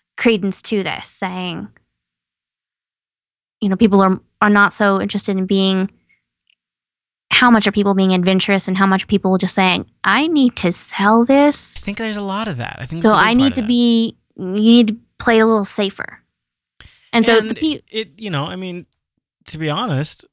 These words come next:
Speaker 2: uh, don't you think that'll just then kind of lead down the road to, like, a rediscovery and people to, 'cause in order to sell, you have to find something new, and the <laughs> new thing will be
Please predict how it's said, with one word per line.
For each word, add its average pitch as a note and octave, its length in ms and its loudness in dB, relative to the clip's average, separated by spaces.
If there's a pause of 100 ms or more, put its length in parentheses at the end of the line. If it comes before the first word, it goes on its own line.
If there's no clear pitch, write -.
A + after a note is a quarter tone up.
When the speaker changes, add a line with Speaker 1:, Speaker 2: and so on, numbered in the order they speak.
(100)
Speaker 2:
uh, C#3 440 -4
don't D3+ 260 -6
you D#3+ 60 -12
think E3+ 140 -6
that'll D#3+ 200 -2
just C#3 280 -8
then C3 280 0
kind C3+ 180 -4
of G#2+ 160 -4
lead B2+ 340 -4
down B2+ 180 -2
the A#2+ 100 -4
road B2+ 260 -4
to, C3 100 -6
like, G#2+ 180 -10
a A2+ 80 -8
rediscovery B2 840 -6
and B2 140 -6
people C3 240 -4
to, B2+ 180 -6 (180)
'cause A#2+ 240 -6 (240)
in C#3+ 80 -2
order C#3 140 0
to B2 80 -6
sell, C3 280 -6
you C#3 60 -4
have B2 120 -6
to B2+ 60 -12
find B2+ 220 -8
something A#2+ 320 -8
new, A#2+ 240 -2
and B2 120 -2
the A2+ 160 -8
<laughs> - 0 -
new C#3+ 260 0
thing D3 260 -2
will D#3+ 120 0
be B2+ 280 -4